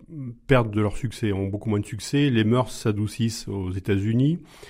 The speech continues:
et en particulier dans ces États-là. Il y a une forme de prospérité économique qui revient, une, et de, un peu d'espoir dans, euh, dans un avenir un, un peu meilleur. Donc les églises au serpent sont,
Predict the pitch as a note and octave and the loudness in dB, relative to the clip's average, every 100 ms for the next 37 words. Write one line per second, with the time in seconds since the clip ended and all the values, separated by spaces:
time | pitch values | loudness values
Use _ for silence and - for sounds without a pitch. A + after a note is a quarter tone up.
0 | - A2 G2 - G2+ G#2 A#2 G#2 G2 A2 | -8 -4 0 0 -2 -2 0 0 0 -2
1 | F#2+ F#2 G2 A#2 D3+ - - - - A2 | -2 -2 -2 0 0 -2 -18 -20 0 4
2 | G#2+ - B2+ A2 - G#2+ - G#2+ G#2 G#2+ | 4 4 2 2 0 -4 -2 -2 0 -2
3 | A2+ G#2 G#2 G#2+ - G2 F#2 F#2 B2 C3 | 0 0 0 -4 -6 -2 -2 0 0 2
4 | G#2 F#2+ F#2 G2 A2+ F#2 F#2 F2 F#2+ - | 2 0 -4 -6 -8 -6 -6 -6 -10 -16
5 | - - - - - G2+ - C3 A#2 A2 | -20 -20 -20 -20 -4 -4 0 2 2 0
6 | - A#2+ B2+ C3+ A2+ G#2 A2+ G2+ F#2 F#2+ | 0 4 6 4 2 0 0 -2 -4 -4
7 | F#2+ F#2+ G2 G2 G2+ G#2 G2+ G2+ G#2+ A#2 | -6 -6 -6 -4 0 0 2 2 2 2
8 | G2+ F#2 - G2+ - A2+ G2 F2+ E2+ - | -2 -4 -6 -6 -2 0 0 -2 -6 -8
9 | A2 A2+ A#2 B2 - A#2 A#2 B2 C3 A2+ | -2 0 0 -2 0 2 2 2 2 0
10 | - F#2+ - G#2+ G#2+ - - E2+ | -2 -6 -2 -2 -2 -6 -6 -6